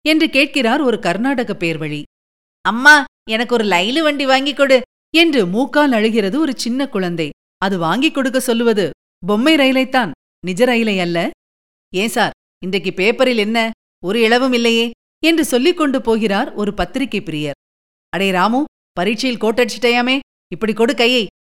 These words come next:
என்று ஒரு வாலிபன் இன்னொரு வாலிபனுடைய கையை பிடித்து குலுக்குகிறான். ராயவரம் ஜங்ஷன் இப்படி கலகலப்பாக இருந்து கொண்டிருந்தது. சென்னைக்கு போகும் ராமேஸ்வரம் எக்ஸ்பிரஸ் வண்டி வருகிற நேரம் நெருங்கிவிட்டபடியால்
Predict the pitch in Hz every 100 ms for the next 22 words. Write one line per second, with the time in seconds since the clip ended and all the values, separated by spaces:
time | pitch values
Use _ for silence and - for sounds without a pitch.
0 | _ - 320 339 359 277 233 226 311 240
1 | 302 285 240 294 294 214 208 202 196 185
2 | 175 180 185 247 226 196 196 202 214 208
3 | 175 160 151 135 _ _ - 262 370 392
4 | 359 311 240 269 262 240 339 247 226 226
5 | 220 170 220 277 277 269 302 220 196 190
6 | 175 170 160 160 151 147 147 _ _ -
7 | 294 311 381 349 269 254 277 381 220 233
8 | 302 302 277 254 208 208 294 311 247 226
9 | 196 180 226 254 226 208 185 170 185 233
10 | 226 196 185 160 170 151